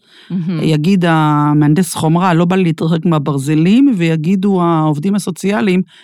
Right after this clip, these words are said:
Speaker 2: "לא בא לי להתרק-, להתרחק מהמטופלים."
Speaker 1: כן.
Speaker 2: אבל אלה הצרכים שלך,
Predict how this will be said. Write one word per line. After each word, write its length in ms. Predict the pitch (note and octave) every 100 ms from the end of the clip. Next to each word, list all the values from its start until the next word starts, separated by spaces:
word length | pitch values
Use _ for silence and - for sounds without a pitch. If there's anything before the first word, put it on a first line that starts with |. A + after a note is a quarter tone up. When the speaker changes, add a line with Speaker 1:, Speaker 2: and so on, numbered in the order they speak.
| _
Speaker 2:
"לא 120 | F#3
בא 120 | F#3+
לי 60 | F#3+
להתרק-, 480 | G3 E3 D#3+ E3 -
להתרחק 540 | E3 E3 E3 D3+ F#3 G3
מהמטופלים." 840 | E3+ D3+ D#3+ D3 D#3 F3 F3 C3+ - _ - - -
Speaker 1:
כן. 100 | F3+
Speaker 2:
אבל 300 | D#3+ E3+ E3+
אלה 200 | G#3+ B3
הצרכים 520 | A3 - G3 F3+ A#3+ A3
שלך, 440 | - E3+ -